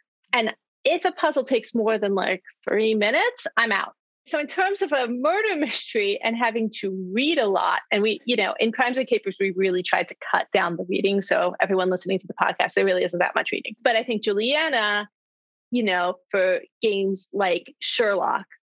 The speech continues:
uh, is a great example. That game is too much reading for me.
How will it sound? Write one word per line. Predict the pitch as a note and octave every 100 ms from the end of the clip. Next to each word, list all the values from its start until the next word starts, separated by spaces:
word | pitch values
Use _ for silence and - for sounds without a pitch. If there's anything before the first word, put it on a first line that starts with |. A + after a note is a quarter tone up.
| -
uh, | G3 -
is | G3+ G3
a |
great | F#3+ F3 F3
example. | F3+ - F3 E3 - F3+ - _ _ _ -
That | F#3 F#3 - _
game | G3 F3+
is | E3+ -
too | -
much | E3 -
reading | - - - -
for | -
me. | G3 F3